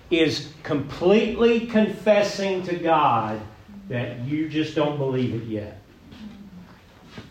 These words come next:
Now, you can read Psalm one twelve, verse one,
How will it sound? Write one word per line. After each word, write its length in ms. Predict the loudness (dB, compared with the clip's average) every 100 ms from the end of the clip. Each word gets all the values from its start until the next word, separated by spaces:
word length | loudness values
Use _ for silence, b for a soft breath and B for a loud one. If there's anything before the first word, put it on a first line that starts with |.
| -20 -20 -20 -10
Now, 60 | -6
you 240 | -4 -2
can 140 | 0 2
read 260 | 2 2
Psalm 320 | 4 4 6
one 240 | 6 4 2
twelve, 400 | 4 4 4 4
verse 300 | 0 0 0
one, 420 | 0 2 0